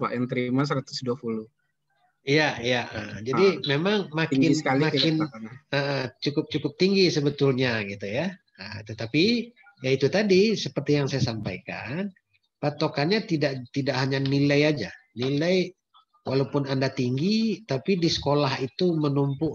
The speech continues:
Speaker 2: lima, sepuluh orang, itu nggak bisa kita terima semua. Ya kan? Kita harus juga memperhatikan, eh, wilayah atau kota kabupaten yang lain. Kita juga harus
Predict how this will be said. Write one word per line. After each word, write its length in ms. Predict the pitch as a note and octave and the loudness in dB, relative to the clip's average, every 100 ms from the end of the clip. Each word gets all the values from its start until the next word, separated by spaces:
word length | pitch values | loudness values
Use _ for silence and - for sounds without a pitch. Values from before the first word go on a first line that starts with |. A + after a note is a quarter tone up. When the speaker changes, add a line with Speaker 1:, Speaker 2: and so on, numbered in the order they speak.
| C#3+ | 0
Speaker 2:
lima, 320 | C#3+ C#3+ C#3 | 2 2 0
sepuluh 400 | - C#3+ C3+ A#2+ | -2 -2 -2 -2
orang, 480 | B2 C#3+ G#3 A#3 A3+ C#3 | -2 -2 -2 -4 -8 -8
itu 240 | C#3 A#3 - | -4 -4 -4
nggak 360 | - B2+ A2+ A2+ | -10 -8 -8 -6
bisa 160 | C3+ | -6
kita 240 | A#2+ B2 B2+ A#2+ | -6 -6 -6 -6
terima 320 | C3 B2 A#2 | -6 -4 -6
semua. 400 | C#3 G3+ E3 F3 - _ _ _ _ _ _ _ D3+ | -4 -4 -4 -6 -12 _ _ _ _ _ _ _ -8
Ya 160 | C#3+ | -6
kan? 160 | C#3 C#3 | -4 -6
Kita 320 | - F#3+ D#3 | -4 0 0
harus 160 | E3 E3 | 0 -2
juga 320 | A#2 D#3+ D3 | -2 -2 -2
memperhatikan, 1040 | C#3 A#2+ A#2 G#2+ - G2 - A#2+ F3 A3+ A3+ - _ _ _ _ _ | -4 -4 -6 -6 -10 -14 -8 -6 -4 -4 -6 -14 _ _ _ _ _
eh, 200 | C3 B2+ B2+ | -10 -6 -2
wilayah 480 | C3+ C#3 C#3 E3 F#3 - | 0 2 2 2 -2 -6
atau 320 | - - E3 | -10 -6 -4
kota 320 | C3 C3 C#3+ C3+ | -4 -4 -4 -4
kabupaten 480 | C3+ A#2+ A#2 A#2+ | -4 -4 -4 -4
yang 240 | A#2 A2+ G#2+ | -4 -6 -6
lain. 320 | G#2+ B2 A2 G#2+ | -4 -4 -4 -8
Kita 240 | A#2+ D#3 | -6 -6
juga 240 | C#3 D3+ C3+ | -4 -4 -4
harus 480 | B2 D3 E3 - | -2 -2 -4 -6